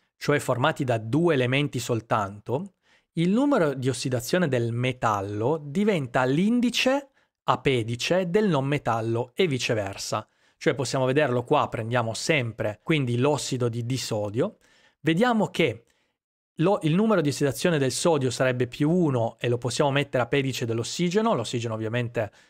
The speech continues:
avendo uno non gli viene messo nulla perché sapete che con l'uno si approssima semplicemente, si va a dare per scontato che ci sia un uno,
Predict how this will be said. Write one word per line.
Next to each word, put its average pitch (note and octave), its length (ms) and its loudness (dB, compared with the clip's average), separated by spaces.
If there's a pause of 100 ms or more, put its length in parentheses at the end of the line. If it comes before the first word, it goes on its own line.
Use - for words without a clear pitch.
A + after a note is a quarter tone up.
(160)
avendo B2+ 420 0
uno D3 280 2
non A#2 120 -2
gli A#2 100 -2
viene A#2+ 200 0
messo A#2 300 -4
nulla B2+ 320 0
perché A2 320 -6
sapete B2+ 400 -2
che A#2 140 -4
con A#2 200 -2
l'uno C3+ 260 0
si - 120 -6
approssima A2 560 -4
semplicemente, G#2+ 640 -8
si - 160 -10
va A#2 240 2
a A2+ 140 -2
dare A2+ 200 -2
per A2+ 140 -6
scontato A2 680 -2
che G#2 120 -10
ci A#2 100 -10
sia A2 180 -6
un A2+ 100 -4
uno, A2 400 -6